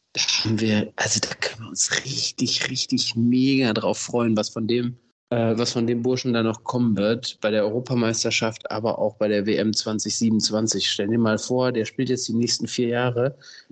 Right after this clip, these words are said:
der qualifiziert sich mit den Rhein-Neckar-Löwen wieder fürs internationale Geschäft. Die Rhein-Neckar-Löwen stellen sich dann wieder gut auf, spielen häufig international bis dahin, er sammelt Erfahrung.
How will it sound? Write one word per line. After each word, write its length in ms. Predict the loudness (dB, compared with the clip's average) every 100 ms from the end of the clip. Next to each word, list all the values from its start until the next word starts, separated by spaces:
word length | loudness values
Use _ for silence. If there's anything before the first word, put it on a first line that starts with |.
| -6
der 80 | -2
qualifiziert 540 | -2 -2 0 0 0
sich 160 | 0 -2
mit 100 | 0
den 120 | 2
Rhein-Neckar-Löwen 680 | 2 2 0 0 0 0 2
wieder 160 | 0
fürs 220 | 0 -2
internationale 760 | -2 0 0 2 2 2 2 2
Geschäft. 380 | 0 0 -2 -2
Die 60 |
Rhein-Neckar-Löwen 640 | -2 0 0 0 0 0 0
stellen 400 | -2 0 0 2
sich 180 | 2 2
dann 220 | 2 -2 -6 -18 -20 -20 -8 -2
wieder 240 | 0 0
gut 300 | 0 -2 0
auf, 540 | 0 2 2 0 -6 -8
spielen 640 | -2 -2 0 2 2 0 0
häufig 400 | -2 -2 -4 -2
international 800 | 0 0 0 0 0 2 2 2
bis 220 | 0 0
dahin, 340 | 0 0 0
er 240 | 2 2 2
sammelt 300 | 2 0 0
Erfahrung. 680 | -2 -2 -2 0 0 -2